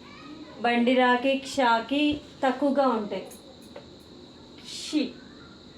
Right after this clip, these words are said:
క్షాకు గుడిస్తే క్షి. క్షాకు గుడిస్తే క్షి.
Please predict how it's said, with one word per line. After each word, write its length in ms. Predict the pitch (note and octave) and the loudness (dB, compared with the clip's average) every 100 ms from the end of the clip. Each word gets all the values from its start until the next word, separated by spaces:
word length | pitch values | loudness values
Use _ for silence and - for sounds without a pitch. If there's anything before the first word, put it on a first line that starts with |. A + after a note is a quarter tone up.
| - - - | -20 -20 -18
క్షాకు 420 | - D4+ B3+ B3+ | -2 0 2 0
గుడిస్తే 500 | A#3+ C4 C4+ - G4 G#4 - - - | -2 -2 -4 -4 -4 -6 -10 -20 -20
క్షి. 520 | - - - C4+ A3 - - - - - - - - - - - - - - - - - - - - - - - | -18 -16 -6 -4 -4 -6 -20 -20 -20 -20 -20 -20 -20 -20 -20 -20 -20 -20 -20 -20 -20 -20 -20 -20 -20 -20 -20 -16
క్షాకు 500 | - C#4+ B3+ C4 D4 | -2 0 2 2 0
గుడిస్తే 640 | B3 C4+ C4+ - C#4 A3+ | -2 -4 -4 -2 0 0
క్షి. 1080 | A3+ - - - A#3 A3 G#3+ A3+ B3+ F#4 | 0 -6 -12 -8 -4 -2 0 0 2 0